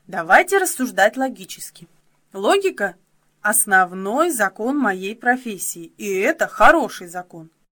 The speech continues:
Сумбур в беседе ни к чему не приведёт. Если начинаешь с середины и тыкаешься туда-сюда, мешаешь все вопросы в кучу, вместо того, чтобы распределить их по значимости,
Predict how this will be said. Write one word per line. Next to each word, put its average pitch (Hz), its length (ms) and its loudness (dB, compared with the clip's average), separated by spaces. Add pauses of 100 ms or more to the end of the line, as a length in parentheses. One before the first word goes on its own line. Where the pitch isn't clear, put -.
(200)
Сумбур 226 680 0
в 180 140 -20
беседе 196 500 -4
ни 190 160 -12
к - 80 -20
чему 202 280 -8
не 277 120 -2
приведёт. 311 560 -4 (380)
Если 262 280 0
начинаешь 262 580 2
с - 80 -4
середины 262 640 0
и 208 160 -18
тыкаешься 208 560 -8
туда-сюда, 202 680 0 (540)
мешаешь 254 640 4
все 254 240 0
вопросы 233 500 0
в - 80 -20
кучу, 330 480 -4 (380)
вместо 226 500 -2
того, 240 300 4
чтобы 190 300 -12
распределить 247 640 -4
их - 120 -18
по 226 140 4
значимости, 185 760 -2